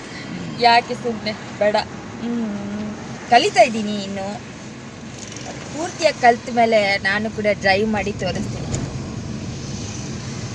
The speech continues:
ನಮ್ಮ ಅಶ್ವಿನಿ ಹೇಳ್ಕೊಡ್ತಾ ಇರೋದು. ಈ Google Map ಏನ್ ಗೊತ್ತಾ,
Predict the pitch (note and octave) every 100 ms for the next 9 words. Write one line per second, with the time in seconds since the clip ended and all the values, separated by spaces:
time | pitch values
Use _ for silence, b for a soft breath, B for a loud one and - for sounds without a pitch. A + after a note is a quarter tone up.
0 | - - - - - - A3+ A#3 A#3 D4+
1 | D4 C4+ - - B3 B3 B3 B3 A#3+ A3+
2 | G#3 - - - - - - - - -
3 | - - - - - - - - - -
4 | - - - - C#4 G3+ D#4+ G#4 F#4+ F4+
5 | A#3+ A#3+ A3+ - F3+ E3+